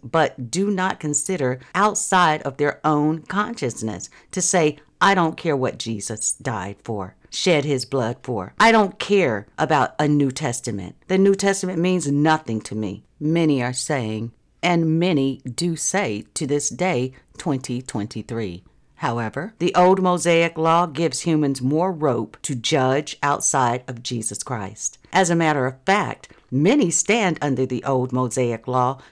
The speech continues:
to keep from looking up to acknowledge a creator that is not surprised by any one of us and knows full well the choices we would make. The sins each of us commit daily, knowingly and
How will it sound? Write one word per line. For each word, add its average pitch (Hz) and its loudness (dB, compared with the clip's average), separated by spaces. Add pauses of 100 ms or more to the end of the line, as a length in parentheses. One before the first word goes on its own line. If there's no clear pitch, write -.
to 208 -6
keep 254 -2 (300)
from 147 2
looking 131 0
up 143 -2
to 151 0
acknowledge 131 0
a 131 -8
creator 120 -4 (200)
that 151 2
is 131 0
not 139 2
surprised 127 0
by 131 2
any 208 4
one 147 2
of 139 0
us 123 0 (220)
and 202 2
knows 185 4 (300)
full 262 6
well 156 4 (260)
the 151 0
choices 127 -2 (100)
we 135 0
would 135 0
make. 123 -2 (460)
The 165 2
sins 185 2
each 190 0
of 170 -4
us 160 2
commit 143 -2
daily, 123 -4 (320)
knowingly 170 4
and 196 2